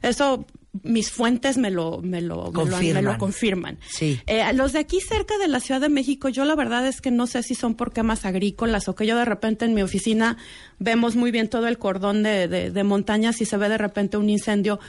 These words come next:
Speaker 1: eh, sí, en las montañas. Yo me imagino que esos están vinculados a quemas agrícolas. Los de Sierra de San Miguelito en San Luis Potosí estaba leyendo que fueron causados, pero no, eh, por un, un, un cuate que fue a quemar el bosque.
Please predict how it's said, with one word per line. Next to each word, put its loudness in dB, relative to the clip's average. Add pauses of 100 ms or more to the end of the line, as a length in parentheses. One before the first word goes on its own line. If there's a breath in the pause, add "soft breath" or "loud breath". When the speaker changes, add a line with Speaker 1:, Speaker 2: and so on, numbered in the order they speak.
(320 loud breath)
Speaker 1:
eh, 0 (440)
sí, 2
en 2
las 2
montañas. 2
Yo 2
me 4
imagino 0
que -6
esos -4
están -4
vinculados -2
a -4
quemas -2
agrícolas. 0 (320 loud breath)
Los 2
de 2
Sierra 2
de 2
San 0
Miguelito 0
en 2
San -2
Luis -4
Potosí -4
estaba 0
leyendo -2
que -4
fueron 0
causados, -2
pero 0
no, 2
eh, 2 (360 loud breath)
por 4
un, 2 (120)
un, -2
un -2
cuate -6
que -12
fue -10
a -12
quemar -6
el -2
bosque. -8